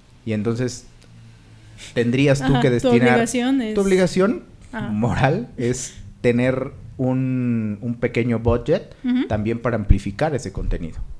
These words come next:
Speaker 1: ¿no? Y decir,
Speaker 2: Sí,
Speaker 1: "Bueno,
Speaker 2: claro.
Speaker 1: cuando salga esto, la manera, la mejor manera de yo asegurarme es destinar un poco de ese presupuesto para amplificar mi contenido".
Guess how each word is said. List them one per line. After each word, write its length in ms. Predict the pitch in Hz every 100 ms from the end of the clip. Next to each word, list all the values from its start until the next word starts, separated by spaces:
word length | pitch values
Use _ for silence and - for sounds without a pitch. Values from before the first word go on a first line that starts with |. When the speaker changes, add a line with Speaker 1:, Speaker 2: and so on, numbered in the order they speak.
| - -
Speaker 1:
¿no? 160 | 107 151
Y 40 |
decir, 220 | 117 101 110
Speaker 2:
Sí, 40 |
Speaker 1:
"Bueno, 200 | 123 117
Speaker 2:
claro. 60 | 104
Speaker 1:
cuando 260 | 104 101
salga 440 | 98 131 135 135 139
esto, 460 | 135 - 113 160 - - - -
la 140 | 104
manera, 420 | 98 107 113 120 120
la 120 | 107
mejor 400 | 107 - 135 131
manera 400 | 127 123 120 117
de 160 | 110 107
yo 180 | 123 117
asegurarme 680 | 117 117 135 131 110 120 139 - - - -
es 380 | 113 117 -
destinar 680 | 117 101 - 110 117 120 123
un 140 | 131 131
poco 260 | 131 127 127
de 60 |
ese 120 | 123 131
presupuesto 680 | 127 127 - 139 - 143
para 160 | 135 104
amplificar 640 | 98 101 98 101 98 107 104
mi 140 | 104
contenido". 520 | 104 92 92 92 -